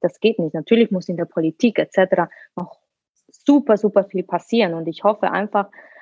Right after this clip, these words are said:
ähm, dass diejenigen, sage ich jetzt mal,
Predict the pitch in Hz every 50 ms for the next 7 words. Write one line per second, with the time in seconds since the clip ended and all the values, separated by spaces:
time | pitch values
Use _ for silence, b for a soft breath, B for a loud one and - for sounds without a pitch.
0 | B B B B _ _ _ _ _ _ - 196 196 190 190 190 185 185 185 185
1 | 190 202 190 - - - _ - 196 190 180 180 180 - _ _ _ _ _ _
2 | _ - _ _ _ _ _ _ _ _ _ _ _ _ _ _ _ _ - -
3 | - - - 233 202 185 185 202 233 247 254 226 202 214 214 247 262 254 233 220
4 | 214 202 - 196 202 208 208 196 196 196 - - 202 202 196 196 196 190